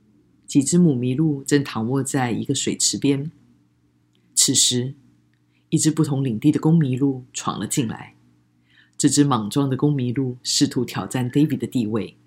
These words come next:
两只麋鹿便开始上演了全武行，用头上的角用力顶撞对方。David 是麋鹿群中处于中壮年的阶层，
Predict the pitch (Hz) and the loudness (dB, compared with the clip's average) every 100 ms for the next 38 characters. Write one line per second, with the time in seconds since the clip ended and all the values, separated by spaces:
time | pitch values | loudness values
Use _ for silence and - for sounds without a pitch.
0 | _ _ _ _ _ _ - - - 131 | _ _ _ _ _ _ -20 -12 -4 -2
1 | 127 151 131 131 147 135 147 131 - 139 | 4 4 4 2 2 4 2 2 -2 -4
2 | - 110 127 123 82 92 - 120 131 131 | -2 0 0 0 -2 -4 -4 -2 0 0
3 | - 82 98 - _ _ _ - - - | 0 -8 -10 -16 _ _ _ -20 -18 0
4 | 190 165 147 147 190 160 - 104 - - | 2 4 4 4 4 4 2 -2 -4 -12
5 | - 202 180 160 143 123 - 131 123 110 | 0 6 8 6 4 0 0 0 2 0
6 | - 110 104 - _ _ _ _ _ _ | 0 -4 -6 -10 _ _ _ _ _ _
7 | _ _ _ _ _ 123 123 120 107 - | _ _ _ _ _ 0 0 0 -4 -2
8 | - 127 120 127 135 - 120 120 147 151 | 0 2 2 4 2 0 -4 2 2 2
9 | - - - - 123 127 170 185 196 156 | -2 -14 -10 -4 0 2 4 4 4 2
10 | 123 107 123 170 160 - 101 | 2 -2 0 4 4 2 -6